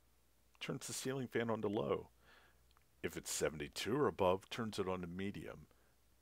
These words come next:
If it's seventy-five or above, it turns the fan on to high. And that's just the kind of thing you can do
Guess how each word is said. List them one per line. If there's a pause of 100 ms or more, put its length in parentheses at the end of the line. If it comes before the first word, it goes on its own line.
(160)
If
it's
seventy-five
or
above,
it
turns
the
fan
on
to
high. (800)
And
that's
just
the
kind
of
thing
you
can
do